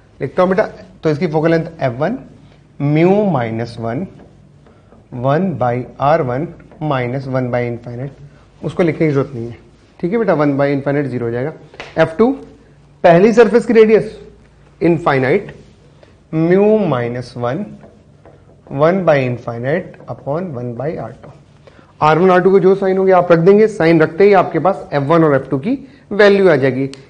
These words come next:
इसका मतलब आपको समझ में आ गया कि अगर मैंने परपेंडिकुलर काटा है तो ये जो पहला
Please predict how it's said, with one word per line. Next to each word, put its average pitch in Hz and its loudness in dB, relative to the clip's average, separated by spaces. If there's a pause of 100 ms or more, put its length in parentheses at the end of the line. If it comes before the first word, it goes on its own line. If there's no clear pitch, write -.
(120)
इसका 254 0
मतलब 233 4
आपको 240 2
समझ 220 2
में 226 2
आ 160 2
गया 151 0
कि 196 -2
अगर 208 2
मैंने 247 2
परपेंडिकुलर 226 2 (260)
काटा 143 0
है 202 0 (600)
तो 233 4
ये 233 2
जो 233 -2
पहला 175 2